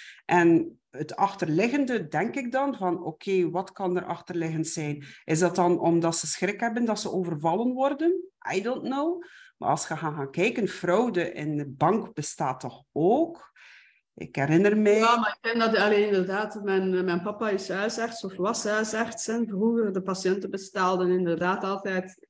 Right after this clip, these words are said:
Speaker 2: cash, hè, dat was ook zo in die tijd. Eh, die had daar geen bankcontact terminal staan, eh, op zijn bureau. Hij is ook al een tijdje op pensioen.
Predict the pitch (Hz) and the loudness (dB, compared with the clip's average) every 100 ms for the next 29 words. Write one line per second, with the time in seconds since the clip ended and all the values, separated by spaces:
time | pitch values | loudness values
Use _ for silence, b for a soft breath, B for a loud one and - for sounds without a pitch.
0 | 175 - 226 - - - 220 170 180 214 | -8 -2 -2 -2 -10 -6 -4 -2 -2 -2
1 | 214 - 226 220 214 202 208 208 214 233 | -4 -2 0 2 0 -2 -4 -6 -6 -6
2 | 226 - _ _ _ _ _ _ _ - | -10 -18 _ _ _ _ _ _ _ -20
3 | - 208 196 185 185 196 214 214 208 202 | -10 -2 2 6 6 4 0 0 2 4
4 | 214 202 180 196 220 220 214 208 - - | 2 0 -2 0 0 -2 -2 -6 -6 -2
5 | 202 214 220 220 214 220 - 202 202 220 | 0 2 2 2 0 -4 -6 -2 0 0
6 | 214 196 196 196 196 196 - 190 190 190 | 0 0 0 0 -2 -2 -4 -6 -4 -2
7 | 190 190 208 214 202 214 190 190 190 190 | -2 0 0 0 0 2 0 0 -2 -2
8 | 175 175 180 185 - 196 185 180 180 233 | -2 -2 -2 -4 -4 -6 -4 -4 -4 -4
9 | 294 | -4